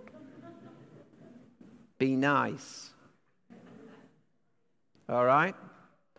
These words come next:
If you're feeling grumpy, that's all right. We do have our moments of grumpiness. But we're called to show grace to people.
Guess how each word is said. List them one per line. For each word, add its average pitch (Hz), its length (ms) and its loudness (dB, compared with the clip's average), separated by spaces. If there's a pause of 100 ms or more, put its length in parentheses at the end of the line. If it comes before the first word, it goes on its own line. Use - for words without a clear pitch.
(720)
If - 220 -8
you're 240 80 -4
feeling 180 460 4
grumpy, 165 480 4
that's 170 340 0
all 180 180 6
right. 175 400 4
We 151 140 -2
do 160 200 2
have 160 200 2
our 160 160 4
moments 165 500 0
of 151 160 -4
grumpiness. 156 800 -2 (840)
But 147 100 6
we're 151 240 6
called 214 640 6
to - 120 -4
show 180 360 2
grace 165 600 0
to - 120 -6
people. 104 640 -6